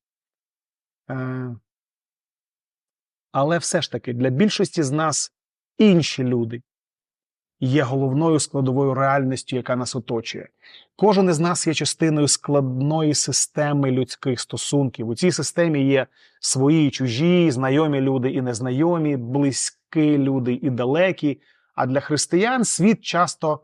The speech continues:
ділиться на віруючих і невіруючих. Церква зберегла два листа апостола Петра, що вони були написані християнам першого століття.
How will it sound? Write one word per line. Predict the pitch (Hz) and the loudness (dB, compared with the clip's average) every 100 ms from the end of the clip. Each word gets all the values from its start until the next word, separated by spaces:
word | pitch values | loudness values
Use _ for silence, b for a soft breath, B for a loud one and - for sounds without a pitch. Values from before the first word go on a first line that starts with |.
| _ - | _ -6
ділиться | 113 156 143 - 135 | 0 2 2 -2 -2
на | 135 | -2
віруючих | 120 160 151 143 - 139 - 175 | 2 2 2 0 -2 -8 -4 -2
і | |
невіруючих. | 139 139 127 156 143 117 - - - _ _ _ _ _ _ _ _ b b b b b b | 0 0 2 2 2 -2 -6 -16 -20 _ _ _ _ _ _ _ _ b b b b b b
Церква | - 208 240 220 214 | 0 2 2 0 0
зберегла | 143 165 170 147 175 190 | 0 0 0 0 0 0
два | 156 123 127 170 | 0 -2 0 0
листа | 160 143 - 160 143 | 0 0 -2 -2 -2
апостола | 123 139 - 123 | 0 -2 -2 -6
Петра, | 117 117 131 104 _ _ _ _ _ _ _ | -4 -4 -4 -4 _ _ _ _ _ _ _
що | - - 135 | -8 -4 -2
вони | 135 175 | 2 2
були | 143 143 | 2 0
написані | 139 120 175 - 170 160 147 | -2 0 0 2 0 0 -2
християнам | 131 131 135 143 143 120 | -4 -6 -4 -2 -2 -4
першого | 123 120 131 113 | -8 -8 -10 -10
століття. | - 131 135 135 - | -6 -2 0 -2 -6